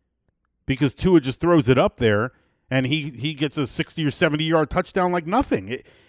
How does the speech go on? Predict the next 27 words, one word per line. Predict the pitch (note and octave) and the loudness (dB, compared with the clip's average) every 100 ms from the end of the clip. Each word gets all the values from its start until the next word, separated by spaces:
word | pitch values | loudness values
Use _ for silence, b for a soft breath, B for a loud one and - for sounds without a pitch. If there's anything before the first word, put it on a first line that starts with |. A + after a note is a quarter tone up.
| b | b
it | F3 | 0
happens | A3+ A#3 G3 - - | 0 2 0 -2 -2
all | E3+ A3+ A#3+ | 2 2 0
of | G3 | -4
the | F#3 | -6
time. | - F3+ C4+ F#3+ F#2 F2+ _ - | -4 -4 -2 -4 -6 -14 _ -18
Nobody | B2+ E3+ A#3+ C4 | -4 -2 2 0
can | - G#3+ | 0 -8
keep | - - G#3+ - | -8 -6 -6 -4
up | A#3+ - | -6 -4
with | D3 | -8
Tyreek. | - F3 F#3 G3+ C#4 G#3 - - _ _ _ _ _ _ _ _ _ _ _ _ _ _ _ _ - | -6 -4 -4 -2 -4 -6 -14 -20 _ _ _ _ _ _ _ _ _ _ _ _ _ _ _ _ -2
And | F3+ G3+ - | 0 0 0
let's | F3 B3 - | 2 2 4
not | C#4 - | 2 2
forget, | G3 F#3 D#3+ A#2+ | 0 2 2 0
this | E3 A3 | -4 -4
is | B3+ A#3 | -2 0
all | A#3 | 0
happening | E3+ F3+ F3 F#3+ F3 | 0 -4 -4 -4 -2
with | D3 | -2
a | A#2+ | -2
quarterback | - D3 D3+ D#3 F3 F3 F3 | -6 -4 -2 0 -2 -2 -4
who | - D#3 C#3+ | -4 -2 -2
for | - A#2+ | -4 -8
two | - - G3+ F3 | -8 -10 -8 -8
years, | B2 C#3+ F#3 G#3 G3+ G#3 | -4 -2 0 -2 -6 -8